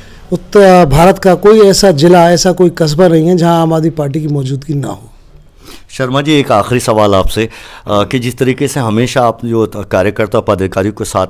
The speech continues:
Speaker 2: में, हमेशा यहाँ पर जन चेतना के साथ में आपने जो है, अ, जन सुविधाओं के मुद्दे हमेशा उठाए हैं आपने बुलंदशहर की धरती पर। सिटी की बात करें तो,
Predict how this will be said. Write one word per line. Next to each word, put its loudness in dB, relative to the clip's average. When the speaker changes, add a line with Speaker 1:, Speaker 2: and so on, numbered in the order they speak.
Speaker 2:
में, -8
हमेशा -2
यहाँ -4
पर -6
जन 0
चेतना -2
के -6
साथ -2
में -4
आपने -4
जो -6
है, -2
अ, -2
जन -2
सुविधाओं -2
के -2
मुद्दे -4
हमेशा -2
उठाए -2
हैं -4
आपने -6
बुलंदशहर -6
की -12
धरती -10
पर। -6
सिटी -6
की -4
बात -2
करें -4
तो, -4